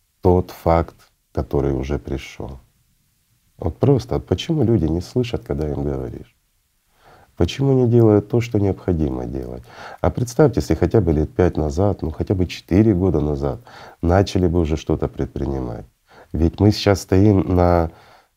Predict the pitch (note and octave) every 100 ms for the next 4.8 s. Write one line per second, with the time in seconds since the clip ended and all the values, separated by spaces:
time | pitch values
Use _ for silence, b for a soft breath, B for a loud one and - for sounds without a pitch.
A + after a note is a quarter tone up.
0 | _ _ _ _ - - F2 E2 E2 F2
1 | D#2 D#2+ - E2 F#2+ F2 - G2 E2 F2
2 | F2+ G2 F#2+ F2+ E2 D#2 D#2 D2+ - D2
3 | D#2 D2+ C#2+ C#2 C2+ B1+ A#1+ C#2+ C#2+ D2+
4 | F2 F2 E2 D2+ F2 F#2+ F#2+ F2+